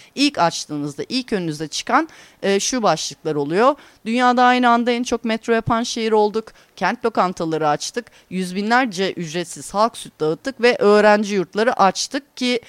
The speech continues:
e, bunlar özellikle, e, hizmet temelli, icraat temelli ve özellikle yorumcuların,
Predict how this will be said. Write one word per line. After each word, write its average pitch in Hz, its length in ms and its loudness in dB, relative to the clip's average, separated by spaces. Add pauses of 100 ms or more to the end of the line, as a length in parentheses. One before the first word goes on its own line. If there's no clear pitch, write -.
(260)
e, 190 360 -2
bunlar 226 560 2
özellikle, 196 840 0
e, 180 260 0
hizmet 196 500 -6
temelli, 160 400 0
icraat 180 540 0
temelli 185 420 -2
ve 202 100 2
özellikle 196 600 -2
yorumcuların, 185 880 -2